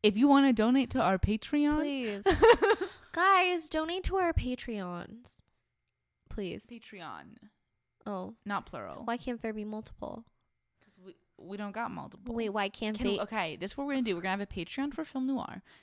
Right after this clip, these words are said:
Speaker 1: and a Patreon for Caroline and a Patreon for Natalie, and then we're gonna compete against each other to see
Speaker 2: Oh my
Speaker 1: who
Speaker 2: God,
Speaker 1: wins.
Speaker 2: yes! How do we
Speaker 1: I'm
Speaker 2: do
Speaker 1: gonna
Speaker 2: that?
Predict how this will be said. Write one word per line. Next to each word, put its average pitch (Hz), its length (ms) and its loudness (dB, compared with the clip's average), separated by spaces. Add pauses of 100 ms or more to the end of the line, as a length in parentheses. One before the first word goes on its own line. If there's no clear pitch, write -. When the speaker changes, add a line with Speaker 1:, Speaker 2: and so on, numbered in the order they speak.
Speaker 1:
and - 80 -10
a 170 120 -10
Patreon 220 380 -6
for 247 100 -10
Caroline 196 420 -8
and 160 180 -10
a - 20 -8
Patreon 175 380 -8
for 190 80 -14
Natalie, 165 420 -6 (240)
and 202 100 -2
then 214 80 2
we're 240 80 0
gonna 262 160 0
compete 202 320 -4
against 143 300 -8
each - 140 -12
other - 140 -8
to - 120 -8
see - 120 -12
Speaker 2:
Oh 254 40 4
my 269 140 8
Speaker 1:
who 320 160 10
Speaker 2:
God, 403 360 12
Speaker 1:
wins. 311 120 -2
Speaker 2:
yes! - 1080 12
How 330 300 10
do 359 100 4
we 381 140 8
Speaker 1:
I'm 311 140 12
Speaker 2:
do 480 60 6
Speaker 1:
gonna 480 320 10
Speaker 2:
that? 339 480 12